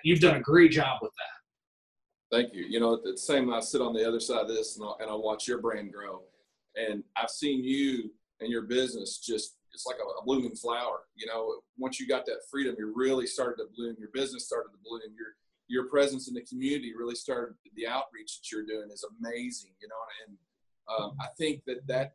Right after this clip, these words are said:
Speaker 2: gives you, when you move outside that umbrella, you got that room to grow and, and
Speaker 1: Yeah.
Speaker 2: you really let it be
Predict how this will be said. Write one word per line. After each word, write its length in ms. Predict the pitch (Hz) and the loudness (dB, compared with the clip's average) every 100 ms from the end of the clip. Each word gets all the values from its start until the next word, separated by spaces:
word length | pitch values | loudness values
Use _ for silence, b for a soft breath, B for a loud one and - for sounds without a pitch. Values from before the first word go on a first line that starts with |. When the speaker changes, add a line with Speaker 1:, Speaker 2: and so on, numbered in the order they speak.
| 120 | -4
Speaker 2:
gives 380 | 135 131 - | -4 -4 -8
you, 340 | 113 107 104 98 _ _ _ _ _ | -8 -8 -8 -10 _ _ _ _ _
when 100 | 110 | -4
you 100 | 117 | 2
move 140 | 127 131 | 4 4
outside 320 | 117 131 123 | 2 0 0
that 120 | 104 | 0
umbrella, 360 | 107 127 104 98 | 0 0 -2 -4
you 80 | 101 | -4
got 180 | 113 107 | -6 -2
that 120 | 110 | -4
room 160 | 110 107 | -4 -6
to 60 | 92 - | -8 -8
grow 360 | 95 92 87 _ _ - | -4 -4 -6 _ _ -18
and, 120 | 98 110 | -16 -10
and 80 | |
Speaker 1:
Yeah. 100 | 101 | -8
Speaker 2:
you 100 | 101 | -2
really 340 | 107 131 127 117 | 6 8 8 4
let 160 | 117 117 | 2 0
it 140 | - | -2
be 240 | 117 107 | -4 -4